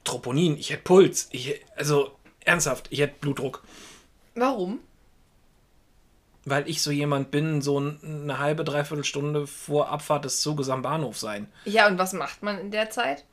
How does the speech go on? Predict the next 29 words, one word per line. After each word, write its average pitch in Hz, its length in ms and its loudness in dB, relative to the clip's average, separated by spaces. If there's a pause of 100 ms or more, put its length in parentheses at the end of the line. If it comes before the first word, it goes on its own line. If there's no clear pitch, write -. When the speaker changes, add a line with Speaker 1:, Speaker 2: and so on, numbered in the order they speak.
(680)
Speaker 1:
Sich 135 360 -6
in 104 120 -10
Ruhe 135 400 0
einen 143 300 -2
Kaffee 139 460 -6
holen, 127 720 -6
sich 120 340 -12
dann 117 560 -12
nochmal 107 480 -12
irgendwie 120 460 -10
am 123 240 -12
Gleis 156 420 -2
umsehen, 139 580 -4
vielleicht 117 440 -12
noch 113 100 -14
eine 123 300 -10
Cola 165 560 0
holen, 151 920 0
weil 120 200 -4
im 113 260 -10
Zug - 320 -8
ist 113 120 -12
es 110 140 -10
ja 95 120 -12
noch 151 300 -6
teurer 139 420 -6
als - 240 -12
am 98 180 -16
Bahnhof. 165 720 -2